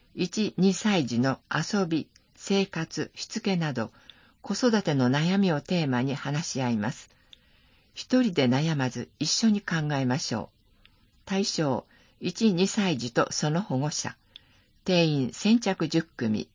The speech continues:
予約が必要です。保育があります。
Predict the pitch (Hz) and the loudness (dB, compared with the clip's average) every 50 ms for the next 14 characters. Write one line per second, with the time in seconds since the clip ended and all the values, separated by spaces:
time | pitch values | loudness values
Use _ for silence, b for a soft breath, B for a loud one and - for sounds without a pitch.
0 | _ - 156 175 196 214 226 - - 190 185 190 - - - - 156 151 139 131 | _ 0 2 2 2 2 0 -2 -2 -2 -2 -2 -2 -6 -8 -4 -2 -2 -2 -2
1 | 127 - 120 - - - - _ _ _ _ b b b b b b b b b | -2 -2 -4 -6 -6 -12 -20 _ _ _ _ b b b b b b b b b
2 | b b b b _ - 202 214 233 233 - - 185 180 185 - - - 143 143 | b b b b _ 2 4 4 4 4 2 -2 0 0 0 0 0 -2 -4 -2
3 | 147 131 127 127 135 - - - - | 0 0 0 0 -2 -4 -8 -14 -20